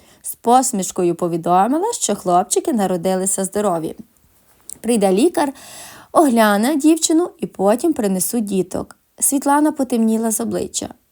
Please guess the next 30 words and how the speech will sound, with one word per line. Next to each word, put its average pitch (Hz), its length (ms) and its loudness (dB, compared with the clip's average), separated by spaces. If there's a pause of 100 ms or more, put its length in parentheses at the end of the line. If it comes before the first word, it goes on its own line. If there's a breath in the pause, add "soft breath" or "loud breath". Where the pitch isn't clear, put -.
(100)
Навіщо 240 480 0
їй 233 220 -2
приносити? 208 760 -2 (180)
Вона 214 200 2
не 285 100 4
хоче 294 320 0
їх 202 160 0
бачити. 180 580 0 (280 soft breath)
Добре, 247 260 4
що 254 160 -2
діти 226 280 -2
здорові. 208 560 -2 (380 loud breath)
Знайдуться 294 460 2
прийомні 190 440 2
батьки, 208 540 0 (240)
яким 196 340 -2
ці 277 140 -2
діти 277 320 -2
будуть 180 320 -4
потрібні. 175 600 -4 (560 soft breath)
А 208 240 2
їй 302 400 4
вони 247 280 -2
не 262 100 0
потрібні. 180 640 -6
Куди 320 260 4
вона 202 240 0
з 190 100 -6
ними 180 220 -2
піде? 190 420 -2